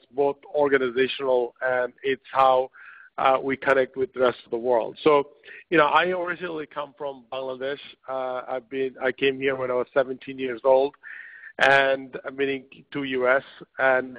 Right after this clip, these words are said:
uh, since then, I have been kind of going through several transformations, both personal and organizational. So when I came to, uh, to U S, uh, first, uh, I came here as a student, and I had to kind of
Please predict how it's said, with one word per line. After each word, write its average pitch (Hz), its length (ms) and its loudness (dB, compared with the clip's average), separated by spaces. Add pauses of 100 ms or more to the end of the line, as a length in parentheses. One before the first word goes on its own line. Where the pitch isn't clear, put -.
uh, 131 400 2 (140)
since 147 280 0
then, 139 420 2
I 131 140 2
have 123 220 2
been 131 280 -4 (340)
kind 135 120 6
of 117 140 -4
going 131 240 -2 (140)
through 127 320 -4 (640)
several 151 400 2
transformations, 131 1000 -6
both 135 260 -2
personal 135 500 0
and 123 100 -8
organizational. 120 920 -10
So 139 280 4 (560)
when 165 160 4
I 175 80 4
came 202 300 0
to, 165 80 -20 (360)
uh, 143 160 -10 (120)
to 151 100 -14
U 147 200 -8
S, 156 160 -10 (200)
uh, 143 240 -12
first, 147 300 -12 (180)
uh, 135 260 -8
I 135 160 -12
came 139 200 -10
here 143 180 -8
as 127 140 -8
a 123 60 -14 (120)
student, 160 400 -4 (720)
and 156 500 4
I 156 120 -2
had 165 200 -4 (100)
to 160 420 -14
kind 151 180 -8
of 143 140 -10